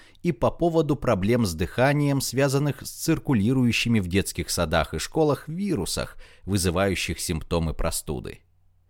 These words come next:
Со временем всё это приводит к развитию челюсти меньшего размера. Это стало следствием не видоизменённых генов, а скачкообразных изменений в нашей среде обитания,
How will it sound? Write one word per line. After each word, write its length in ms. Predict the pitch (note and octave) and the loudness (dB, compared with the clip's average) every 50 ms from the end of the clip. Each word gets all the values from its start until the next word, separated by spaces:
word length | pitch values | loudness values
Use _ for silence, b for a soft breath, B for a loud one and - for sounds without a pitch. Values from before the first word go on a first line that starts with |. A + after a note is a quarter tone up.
| B B B B B | B B B B B
Со 200 | B - A2+ C3 | B -2 0 2
временем 560 | E3 G3 G3 F#3+ F3 E3+ D#3+ D#3 D#3 D3 C#3 | 6 6 6 6 6 4 2 2 2 2 2
всё 220 | A#2+ - - C#3+ | 0 0 2 4
это 300 | C#3+ D3+ D3+ C#3+ - B2 | 6 6 6 4 2 0
приводит 500 | - - B2 A#2+ A2+ B2+ C3+ A#2 A2 - | 0 2 2 2 4 4 2 2 0 -6
к 80 | - - | -2 2
развитию 600 | A2 A2 G2+ E2+ F2+ A#2 B2 - - A2 G#2 F#2+ | 2 2 2 2 0 -2 -2 0 0 0 0 0
челюсти 540 | - - - B2 A#2+ A#2 G#2 - - - A2 | 0 0 2 2 4 4 2 0 0 -2 0
меньшего 600 | G2+ G2 G#2 A2 A2+ G#2+ F#2+ - - G2 F#2+ G2 | 2 4 4 4 2 2 0 -2 -2 -2 0 0
размера. 580 | G2+ F#2+ E2+ D#2+ E2 D#2 D2 A1+ - - - - _ _ _ _ _ _ _ _ B B B B B | 0 0 0 -2 -4 -4 -4 -6 -6 -10 -14 -16 _ _ _ _ _ _ _ _ B B B B B
Это 300 | B A2 B2+ B2+ - B2 | B 2 2 4 4 2
стало 360 | A2 - - C3 C3+ C3 B2 G#2+ | 0 0 0 2 2 2 2 0
следствием 800 | - - C3 C#3 C#3 B2+ - - - B2 B2 A#2+ A#2 A2+ A2+ | 0 0 0 0 0 0 -2 -4 -2 2 2 4 4 4 4
не 100 | A#2 A#2+ A#2+ | 4 4 4
видоизменённых 920 | B2 A#2+ A2+ B2 A#2 G#2 G2+ A2+ A#2 A#2+ D3 F3 F3 E3+ E3+ E3+ D3+ B2 | 2 2 2 2 2 4 4 4 4 4 2 2 0 0 2 2 0 0
генов, 540 | A2+ A2 A2+ C#3+ C#3 A#2 E2+ D2+ - - - b b b | -2 -2 0 2 2 2 2 0 -4 -6 -10 b b b
а 120 | b D#2+ | b -4
скачкообразных 1080 | D#2+ - - G2 - - - - G2 F#2+ F#2 E2+ F#2 G#2 G#2+ A#2 A2 F2 F#2+ G2 F2 - | -2 -2 0 -2 -2 -2 -2 0 2 2 2 2 4 4 4 4 4 2 2 0 0 0
изменений 640 | G#2 F#2+ E2 F2+ F#2 F#2 F#2+ G#2 A2 A2 G#2+ G#2 G2+ F#2 | -2 0 0 2 2 2 4 4 4 4 4 4 2 2
в 80 | E2 | 2
нашей 360 | F#2 G2+ G#2+ G#2 - G#2+ G2 | 0 0 2 0 0 -2 -4
среде 420 | - - - G#2 G2 E2 G2 G#2 G2+ | -4 -2 0 -2 0 2 4 4 4
обитания, 800 | G2 E2+ F2+ F2 - - C3+ D3 C3+ A2 E2+ D2 C#2+ B1+ - | 4 2 0 -2 0 2 2 2 4 2 2 2 0 -2 -4